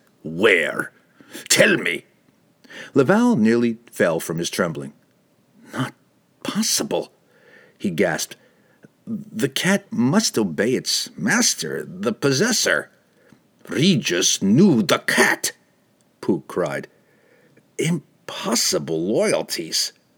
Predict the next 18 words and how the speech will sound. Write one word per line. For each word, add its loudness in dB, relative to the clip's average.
Laval 2
replied, -2
truly 2
dumbfounded. -2
Pook 2
composed 0
himself -4
and -2
settled 2
back 2
in -4
his -8
chair. -2
"Where 2
did 0
you 2
get -2
it?" -8